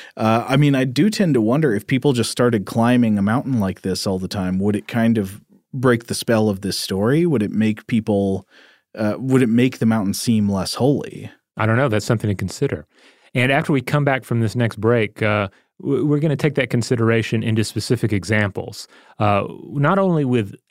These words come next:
Speaker 2: actual mountains and some of the sacred ideas about them, but then we'll also be looking at some, uh, f-, some mythological and even fictional mountains,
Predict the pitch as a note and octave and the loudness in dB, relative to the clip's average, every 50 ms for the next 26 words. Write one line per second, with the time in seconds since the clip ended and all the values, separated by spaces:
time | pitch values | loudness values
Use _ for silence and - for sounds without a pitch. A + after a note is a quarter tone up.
0 | _ - B2 B2 B2 - - C3+ A#2+ G#2+ G2+ G2+ G2+ F#2+ F#2+ F#2+ - F#2+ F#2 A2 | _ -2 0 0 0 0 0 0 0 2 2 2 2 2 0 0 -4 -4 -4 -4
1 | A#2 A#2 - - - - G#2+ G2+ G2 - - G#2+ G#2 G#2 F#2 F2 G#2+ G#2 G2 F#2+ | -4 -4 -6 -10 -8 -6 -4 -4 -4 -2 -2 0 0 -2 -2 -2 0 0 0 0
2 | F2+ - - B2 G#2 F#2+ A2 G2+ G2 F#2+ F2+ G2+ G2 F2+ - F#2 G2+ G2+ G2+ - | -2 -2 -2 -2 -2 0 0 -2 -2 -2 0 0 -2 -2 -2 0 0 0 0 0
3 | A2+ A2 - - D3+ E3+ G#3 G3+ F#3+ F3+ F3 E3+ - E3 D#3+ D3+ D3+ D3 - C#3+ | -2 -4 0 2 2 2 4 4 4 2 2 2 2 0 2 2 0 0 0 -2
4 | B2+ B2+ A#2+ - - B2+ A#2+ A#2+ A#2+ A2+ A2+ G#2+ - - - - - - - A2 | -2 -2 -2 -2 0 0 2 2 2 0 0 -2 -4 -10 -18 -16 -6 -2 0 2
5 | A2+ C3 C#3 - D3+ A#2+ A#2 A#2 A#2+ A#2 - - C3 A#2 G#2+ A2 A#2 G#2 G2+ F#2 | 2 2 2 2 2 2 2 2 2 0 -2 0 0 2 2 2 2 2 0 -2
6 | - - - C#4 - - - C#3 A2 F#2+ F#2 F2 D#2+ - - _ - E2 E2+ - | -2 -2 -2 -2 -2 -2 0 0 0 2 0 -2 -4 -6 -10 _ -16 -14 -14 -14
7 | - | -14